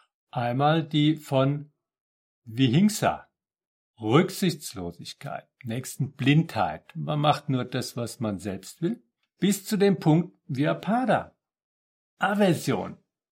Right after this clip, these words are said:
Böswilligkeit, Feindseligkeit, ja?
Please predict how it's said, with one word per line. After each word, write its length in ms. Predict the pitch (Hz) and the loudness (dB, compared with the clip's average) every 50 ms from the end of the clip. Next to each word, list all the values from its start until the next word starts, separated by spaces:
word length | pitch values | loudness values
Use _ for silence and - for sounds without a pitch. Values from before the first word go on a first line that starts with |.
| _ _ | _ _
Böswilligkeit, 880 | 170 185 240 226 - - 147 107 95 101 - - _ - - - - _ _ - _ | 4 4 4 2 2 0 -2 -2 -2 -4 -8 -10 _ -6 -6 -6 -8 _ _ -20 _
Feindseligkeit, 1040 | - 143 143 190 254 254 254 - - 95 - 87 - - - _ - - - - _ _ _ _ _ _ _ _ | 4 4 4 6 4 0 -2 -2 -8 -8 -8 -8 -14 -18 -20 _ -16 -16 -16 -16 _ _ _ _ _ _ _ _
ja? 240 | - - - 226 - | -12 -10 -10 -10 -12